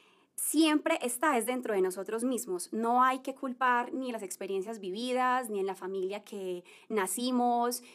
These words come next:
ni en nada. O sea, nosotros mismos somos nuestro mayor obstáculo, así como somos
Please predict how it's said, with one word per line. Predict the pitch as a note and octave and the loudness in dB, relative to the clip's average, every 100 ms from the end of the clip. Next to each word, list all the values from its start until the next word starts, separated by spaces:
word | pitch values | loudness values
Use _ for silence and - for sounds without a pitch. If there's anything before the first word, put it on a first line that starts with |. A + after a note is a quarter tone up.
| - - | -18 0
ni | B3 B3 | 4 4
en | A3 | 4
nada. | A#3+ A3 F3+ | 6 6 4
O | F3+ | 0
sea, | - A#3+ | 0 2
nosotros | B3 B3 - D#4 E4 D#4+ D#4 | 2 0 2 2 2 0 0
mismos | C#4 C4+ G#3 G3 G3+ - - | 0 -2 -4 -6 -8 -14 -16
somos | - B3+ B3 C4 | -4 0 0 0
nuestro | C4 - G3+ | -4 -4 -4
mayor | G3 F#3+ F#3+ | -4 -4 -6
obstáculo, | G#3 - G#3+ - F3 F3 | -6 -6 -6 -6 -12 -4
así | G#3+ G#3+ | -4 -4
como | G3+ B3 C#4 | -2 0 2
somos | D4+ C4 G#3 B3 | 4 4 0 -6